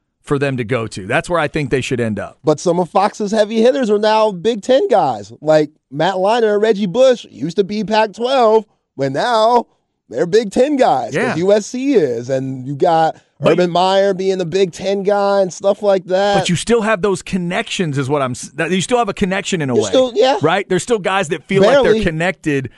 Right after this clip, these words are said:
Speaker 1: So, uh, could you, and I'm not trying to say you're grabbing coattails here, but at least staying connected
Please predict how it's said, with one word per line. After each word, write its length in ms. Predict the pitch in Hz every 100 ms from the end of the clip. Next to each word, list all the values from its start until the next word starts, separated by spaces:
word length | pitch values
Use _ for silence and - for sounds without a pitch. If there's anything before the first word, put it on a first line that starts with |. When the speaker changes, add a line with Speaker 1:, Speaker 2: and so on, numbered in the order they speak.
| _
Speaker 1:
So, 160 | - 170
uh, 120 | 175 - -
could 200 | 196 143
you, 260 | 185 165 - _ _ _ _ -
and 140 | 170
I'm 80 | 190
not 160 | 240 233
trying 160 | 226
to 60 | 190
say 100 | 208
you're 160 | 175 151
grabbing 380 | 143 175 135 117
coattails 640 | 170 190 151 123 113 -
here, 300 | 120 107 104 _ -
but 120 | 151
at 100 | 151
least 340 | 151 214 190 - _ _
staying 440 | - - 190 233
connected 1000 | - - 160 151 165 175 - 117 92 80